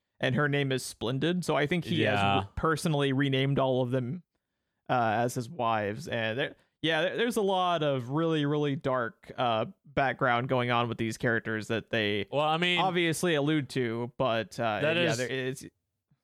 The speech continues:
Speaker 2: further, further showing ownership, right? Renaming them.
Speaker 1: Yeah.
Speaker 2: Um,
Speaker 1: Uh, also, the, d-, it's another thing that is very, very blink and you miss it. Uh, but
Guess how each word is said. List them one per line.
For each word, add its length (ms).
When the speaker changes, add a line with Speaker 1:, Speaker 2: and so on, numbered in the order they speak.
Speaker 2:
further, 480
further 300
showing 340
ownership, 600
right? 340
Renaming 540
them. 360
Speaker 1:
Yeah. 280
Speaker 2:
Um, 840
Speaker 1:
Uh, 40
also, 400
the, 360
d-, 180
it's 540
another 260
thing 260
that 120
is 300
very, 400
very 800
blink 240
and 120
you 100
miss 260
it. 500
Uh, 380
but 440